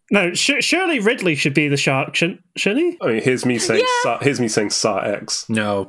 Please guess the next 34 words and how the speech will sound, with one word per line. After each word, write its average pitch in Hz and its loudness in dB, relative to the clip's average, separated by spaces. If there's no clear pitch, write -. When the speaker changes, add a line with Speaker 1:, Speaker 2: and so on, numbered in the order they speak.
Speaker 4:
Kraid 139 0
is 110 -2
a 101 -2
better 98 -2
fit - -4
because 95 -4
Ridley 113 -2
is 90 -4
all 90 -6
Speaker 2:
Okay. 120 0
Speaker 4:
bone. 104 -6
There's, 110 -4
like, 101 -2
no 113 -2
meat 101 -4
on 92 -4
him. - -12
Speaker 3:
Yeah, 254 0
it's 247 -6
gotta 339 0
be 349 -2
something 285 -2
that 254 0
can, 302 0
like, 226 -2
eat 214 0
it. - -2
<laughs> - -
Speaker 1:
He 320 2
needs 190 0
to - -8
bulk 175 4
up, 175 0
basically. 151 0